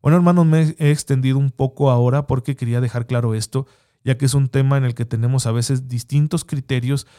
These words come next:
y podemos obsesionarnos con ello y a veces caer en, en la impudicia, en estar mostrando demasiado nuestros cuerpos o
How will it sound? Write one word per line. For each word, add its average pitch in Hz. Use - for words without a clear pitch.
y 127
podemos 127
obsesionarnos 107
con 143
ello 196
y 131
a 120
veces 127
caer 123
en, 110
en 123
la 107
impudicia, 165
en 120
estar 131
mostrando 143
demasiado 131
nuestros 123
cuerpos 156
o 170